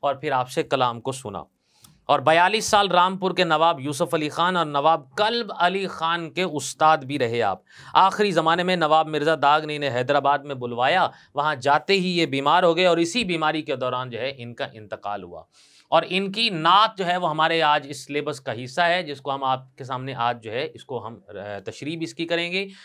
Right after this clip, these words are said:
और इसका खुलासा भी बयान करेंगे, मुश्किल अल्फाज के मानी भी लिखेंगे और साथ में हम हर एक शेर का मफहूम भी आपके सामने बयान करेंगे।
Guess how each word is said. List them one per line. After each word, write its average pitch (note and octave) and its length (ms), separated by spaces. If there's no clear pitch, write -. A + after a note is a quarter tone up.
और C#3 80
इसका C3 140
खुलासा C3 460
भी F3+ 120
बयान F3 280
करेंगे, F3+ 340
मुश्किल D#3 340
अल्फाज C3 340
के C3+ 80
मानी C3+ 300
भी F3 100
लिखेंगे F3+ 440
और D#3 100
साथ C#3 280
में C3 80
हम F3+ 180
हर F3 160
एक D3+ 260
शेर C#3 240
का E3+ 140
मफहूम C3 600
भी D#3+ 180
आपके A#2 260
सामने A2+ 280
बयान G2 320
करेंगे। F2+ 360